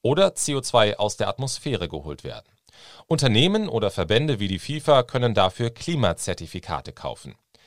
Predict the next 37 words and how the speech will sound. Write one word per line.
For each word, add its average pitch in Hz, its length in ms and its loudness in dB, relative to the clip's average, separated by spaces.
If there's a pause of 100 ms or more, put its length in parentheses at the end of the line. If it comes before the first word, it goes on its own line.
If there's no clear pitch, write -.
(120)
Mit 101 120 -6
dem 107 100 -2
Geld 151 360 4
aus 98 200 0
diesem 185 240 -4
Verkauf 147 600 0
können 104 280 -2
dann 101 180 2
Projekte 120 480 0
umgesetzt 117 480 -4
werden, 110 280 4 (280)
die 120 100 -4
für - 160 -6
eine 120 200 0
C 123 200 -4
O 113 60 0
zwei 104 300 2
Reduzierung 98 580 -4
sorgen. 117 400 6 (320)
Zum 104 160 -4
Beispiel, 117 520 4
um 117 180 -4
Solarkocher 135 580 2
für - 160 -6
Geflüchtete 104 540 -4
in 98 100 -4
Darfur 117 380 0
zu - 120 -6
kaufen, 110 380 2 (320)
damit 127 300 2
die 202 240 2
nicht 135 320 -4
mehr 127 300 0
mit - 220 -8
Holz - 280 0
kochen - 280 -10
müssen. - 280 -14